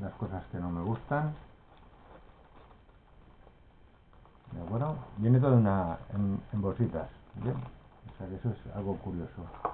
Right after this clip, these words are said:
El cargador lo quitamos. Venga. Y luego viene este papelito. Es lo que no me gusta. De momento, lo primero es esto que no me gusta. O sea, tú tienes que descargarte el manual.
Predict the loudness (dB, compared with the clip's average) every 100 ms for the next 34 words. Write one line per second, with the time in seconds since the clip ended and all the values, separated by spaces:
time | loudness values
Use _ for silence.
0 | -8 -16 -20 -20 -18 -8 -4 -2 0 2
1 | 2 0 6 8 8 8 6 2 -8 -10
2 | -10 -14 -16 -20 -14 -10 -10 -10 -16 -20
3 | -20 -18 -16 -16 -18 -12 4 8 8 8
4 | 8 6 6 6 4 0 0 -4 -6 -16
5 | -20 -20 -20 -18 -18 -18 -20 -20 -20 -20
6 | -20 -20 -20 -20 -16 -6 0 6 8 8
7 | 6 0 -6 -12 -18 -20 -20 -20 -20 -20
8 | -20 -20 -20 -20 -20 -20 -20 -20 -16 -4
9 | 2 2 2 0 0 2 4 4 2 2
10 | 2 2 0 -2 -8 -12 -20 -20 -10 0
11 | 4 6 8 6 8 8 8 8 8 8
12 | 6 2 2 4 4 4 4 2